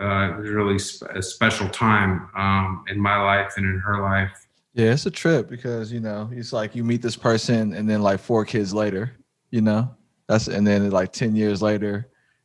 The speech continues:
Speaker 2: and you're kinda doing your first deals. They're, they're working out and, like, you have this whole, you know, other life. Um, and there's this, there's this book that I'm reading called A-, Awareness, and it talks about,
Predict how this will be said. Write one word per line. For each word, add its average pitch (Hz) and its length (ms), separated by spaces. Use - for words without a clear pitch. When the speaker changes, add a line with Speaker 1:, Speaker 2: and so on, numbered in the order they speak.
Speaker 2:
and 98 580
you're 101 300
kinda 107 240
doing 107 280
your 104 100
first 104 360
deals. 107 880
They're, 101 320
they're 104 280
working 107 400
out 104 520
and, 101 180
like, 98 260
you 104 100
have 101 200
this 98 180
whole, 95 880
you 101 100
know, 87 480
other 90 340
life. 95 520
Um, 95 480
and 117 120
there's 117 180
this, 113 280
there's 120 140
this 110 100
book 165 220
that 147 100
I'm 135 100
reading 127 160
called 117 240
A-, 98 200
Awareness, 104 640
and 110 80
it 98 80
talks 120 260
about, 98 500